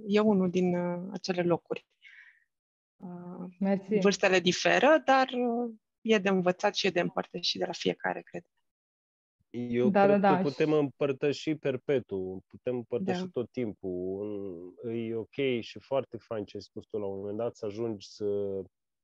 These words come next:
Speaker 3: aduni atât de mulți oameni încât să poți și converti în,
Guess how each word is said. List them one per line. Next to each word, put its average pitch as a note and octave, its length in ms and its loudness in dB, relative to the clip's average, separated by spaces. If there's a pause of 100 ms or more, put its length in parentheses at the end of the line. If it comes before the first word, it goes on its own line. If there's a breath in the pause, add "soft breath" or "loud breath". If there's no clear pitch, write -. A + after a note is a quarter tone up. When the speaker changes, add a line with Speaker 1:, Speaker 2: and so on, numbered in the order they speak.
(500)
Speaker 3:
aduni C3 520 0
atât A#2 260 -2
de B2 60 -2
mulți A#2+ 300 -2
oameni A2+ 260 0
încât G#2 280 -6
să G2+ 120 -8
poți - 440 -6
și A2+ 240 -6
converti A#2 680 -2
în, G2+ 400 -4